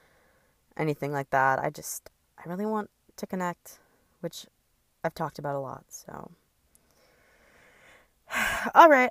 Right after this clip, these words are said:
I, I think that's gonna be it for today. I, I gotta go pack for my trip because I have to get up at four in the morning. Oof. That's gonna be fun. <laughs> It's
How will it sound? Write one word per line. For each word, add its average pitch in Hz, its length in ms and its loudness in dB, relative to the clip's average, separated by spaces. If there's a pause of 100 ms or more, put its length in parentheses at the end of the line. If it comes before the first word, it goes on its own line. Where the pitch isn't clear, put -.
(140)
I, 330 480 10
I 269 80 2
think - 220 -16
that's - 200 -4
gonna 302 180 -2
be 233 140 0
it 196 120 -2
for 175 140 4
today. 135 380 -2 (460)
I, 175 420 -4 (1120)
I 196 80 2
gotta 190 180 2
go 208 180 8
pack 156 340 4
for 165 120 -8
my 143 160 -4
trip 139 340 -10 (120)
because 147 520 -12
I 269 100 0
have 349 160 -2
to 269 100 -10
get 294 120 -6
up 330 120 0
at - 100 -10
four 180 180 -6
in 165 80 -6
the 156 60 -8
morning. 143 480 -10 (1800)
Oof. - 480 -14 (800)
That's 185 200 -6
gonna - 140 -12
be - 100 -12
fun. - 380 -18 (840)
<laughs> - 160 -14
It's 180 180 -10